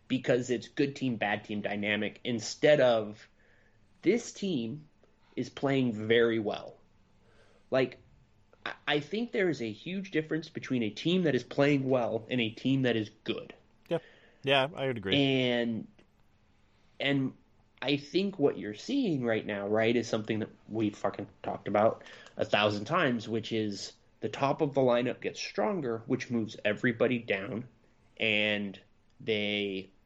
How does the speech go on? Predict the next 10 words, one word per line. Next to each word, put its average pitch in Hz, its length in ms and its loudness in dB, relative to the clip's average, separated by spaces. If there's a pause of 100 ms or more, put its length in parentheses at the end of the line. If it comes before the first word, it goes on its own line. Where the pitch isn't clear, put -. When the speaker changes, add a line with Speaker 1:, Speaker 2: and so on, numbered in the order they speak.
(120)
Speaker 1:
allow 113 480 0 (160)
guys 104 380 -6
to 117 120 -12
succeed 120 560 -8
in 110 260 -4
roles 107 440 4
that 110 140 4
are 107 100 0
more 123 460 2 (240)
fitting 123 800 0